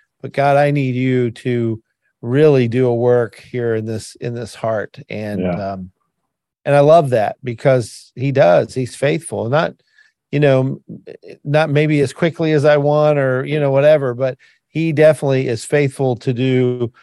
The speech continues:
Speaker 1: whatever he wants to do. And I'm just praying, crying out, and he is a good God. He is loving. So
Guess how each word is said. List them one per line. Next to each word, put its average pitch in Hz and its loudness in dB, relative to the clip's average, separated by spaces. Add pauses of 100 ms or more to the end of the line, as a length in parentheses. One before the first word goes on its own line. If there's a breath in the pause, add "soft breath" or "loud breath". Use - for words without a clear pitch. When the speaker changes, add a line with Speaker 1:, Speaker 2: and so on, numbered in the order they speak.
(180 soft breath)
Speaker 1:
whatever 147 2
he 147 -2
wants 143 -4
to 123 -4
do. 127 2 (420)
And 123 -2
I'm 143 0
just 143 -4
praying, 139 -2
crying 131 -2
out, 135 -2
and 113 -8
he 151 -2
is 117 -2
a 117 -6
good 131 -6
God. 120 -2
He 117 -6
is 110 -8
loving. 107 -6
So 107 -6